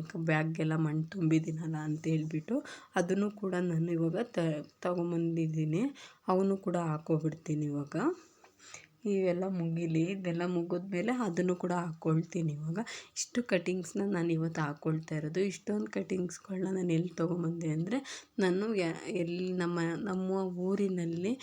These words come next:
ಯಾರಾದ್ರೂ ಮನೆಗಳ ಹತ್ರ ಹಾಕಿರ್ತಾರಲ್ಲ, ಅಲ್ಲಿ ನೋಡ್ಬಿಟ್ಟು ಅವ್ರ ಹತ್ರ ಕಟ್ ಮಾಡಿ ಇಸ್ಕೊಂಬಂದಿರೋ ಗಿಡಗಳಿವು. ಅಷ್ಟೇನೆ, ನಾನು ಎಲ್ಲೂ ಹೊರಗಡೆ ಹೋಗಿಲ್ಲ.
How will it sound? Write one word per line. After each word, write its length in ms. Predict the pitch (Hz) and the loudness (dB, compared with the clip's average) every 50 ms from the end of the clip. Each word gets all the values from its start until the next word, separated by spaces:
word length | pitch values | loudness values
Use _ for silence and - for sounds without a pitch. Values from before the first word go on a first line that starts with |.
| - - - _ _ | -10 -14 -16 _ _
ಯಾರಾದ್ರೂ 380 | - 208 180 185 180 185 190 | -2 0 2 2 2 2 0
ಮನೆಗಳ 440 | 190 190 180 180 165 170 170 175 170 170 | 0 0 0 0 -2 -2 0 0 0 -2
ಹತ್ರ 200 | 165 165 - 175 | -2 -4 -4 -4
ಹಾಕಿರ್ತಾರಲ್ಲ, 960 | 165 165 165 165 165 - - 180 165 165 160 165 160 156 156 151 151 156 156 151 156 156 156 160 180 - | -2 -2 -2 -4 -6 -6 -6 -6 -6 -4 -2 -2 0 0 0 -2 -2 -2 -2 -2 -4 -6 -6 -8 -8 -4
ಅಲ್ಲಿ 320 | - 180 170 175 180 190 185 | -2 -2 -2 0 0 0 0
ನೋಡ್ಬಿಟ್ಟು 600 | 180 180 175 180 185 185 185 185 165 165 - 226 277 - - - - - | 0 0 2 2 0 0 0 -2 -4 -2 0 -2 -2 -2 -4 -12 -14 -8
ಅವ್ರ 160 | - - 185 165 | 0 2 4 4
ಹತ್ರ 200 | 165 165 - 214 214 | 2 2 -2 -4 -2
ಕಟ್ 240 | - 190 170 165 - - | 0 -2 -2 0 -2 -4
ಮಾಡಿ 240 | 170 175 175 175 170 175 | -2 -2 -2 -2 -4 -4
ಇಸ್ಕೊಂಬಂದಿರೋ 800 | 170 - - - - 180 175 165 156 156 156 160 160 160 190 196 | -8 -10 -10 -4 -2 0 2 2 0 0 0 0 0 0 0 -2
ಗಿಡಗಳಿವು. 760 | 190 170 165 160 160 156 160 156 151 151 151 147 160 175 156 165 208 | 0 -2 0 0 0 0 0 -2 -2 0 -2 -4 -4 -4 -2 -2 -2
ಅಷ್ಟೇನೆ, 420 | 233 214 - - - - 180 190 | -2 -4 -8 -8 -6 -2 0 0
ನಾನು 200 | 214 202 185 170 | 0 0 0 0
ಎಲ್ಲೂ 260 | 156 151 - 170 180 | -2 -2 0 -2 -2
ಹೊರಗಡೆ 460 | 170 170 165 160 156 147 - 160 165 170 | 0 -2 -2 -4 -4 -4 0 2 2 4
ಹೋಗಿಲ್ಲ. 440 | 170 165 156 156 165 160 156 165 | 4 4 2 2 -2 -2 0 0